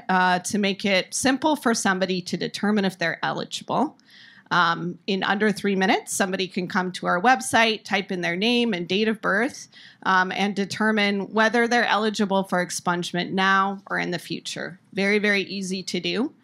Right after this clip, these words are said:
Our software is powered by court records themselves, um, which was an ask by justice-impacted people. A lot of people said, "I don't remember what's on my record. I don't know how to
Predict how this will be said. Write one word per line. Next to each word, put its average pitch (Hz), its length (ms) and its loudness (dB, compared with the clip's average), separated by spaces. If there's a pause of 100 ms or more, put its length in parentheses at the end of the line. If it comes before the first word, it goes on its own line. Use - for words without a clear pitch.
(320)
Our 180 140 0
software 180 560 0
is 175 160 -4
powered 185 520 0
by 170 360 2
court 185 260 0
records 196 540 -2
themselves, - 880 -2 (380)
um, 180 260 2
which 196 220 -2
was 196 180 2
an 185 140 0
ask 185 560 2
by 185 180 4
justice-impacted 180 1080 -2
people. 254 600 4 (280)
A 196 100 2
lot 185 180 6
of 180 60 -4
people 180 240 -2
said, 170 180 -2
"I - 220 4
don't 208 160 0
remember 208 440 2
what's 233 240 4
on 233 140 4
my 220 140 4
record. 214 520 2
I 180 60 2
don't 180 120 -4
know 160 80 -6
how 151 160 -4
to - 80 -6